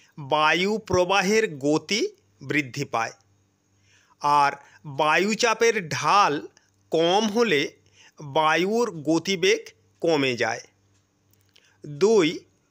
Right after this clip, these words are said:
সমচাপরেখার দ্বারা বায়ুচাপের ঢাল জানা যায়। সমচাপরেখাগুলি যত কাছাকাছি হবে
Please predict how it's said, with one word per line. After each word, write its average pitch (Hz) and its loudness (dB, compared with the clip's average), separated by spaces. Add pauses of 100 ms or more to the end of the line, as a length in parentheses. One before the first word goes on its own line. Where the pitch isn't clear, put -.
(380)
সমচাপরেখার 196 0 (120)
দ্বারা 165 2 (840)
বায়ুচাপের 185 2 (140)
ঢাল 156 0 (460)
জানা 143 0
যায়। 117 -4 (640)
সমচাপরেখাগুলি 202 0 (480)
যত 165 -2 (180)
কাছাকাছি 214 -2
হবে 156 0